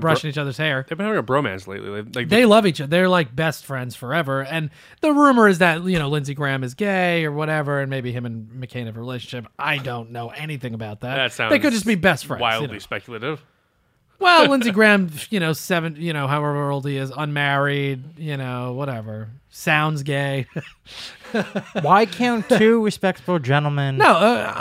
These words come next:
Speaker 2: hundred
Speaker 3: enjoy
Speaker 2: percent.
Speaker 3: each other's time?
Speaker 2: For
Speaker 3: I
Speaker 2: sure.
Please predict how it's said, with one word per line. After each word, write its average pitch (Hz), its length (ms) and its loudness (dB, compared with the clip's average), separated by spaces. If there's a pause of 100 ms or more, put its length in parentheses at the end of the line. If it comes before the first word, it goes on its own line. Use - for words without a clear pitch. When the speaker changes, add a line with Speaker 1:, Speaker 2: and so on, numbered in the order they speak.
Speaker 2:
hundred 262 220 6
Speaker 3:
enjoy 214 160 8
Speaker 2:
percent. 170 140 8
Speaker 3:
each 165 200 0
other's 147 280 4
time? 113 540 -4
Speaker 2:
For - 80 4
Speaker 3:
I 262 100 8
Speaker 2:
sure. 131 320 2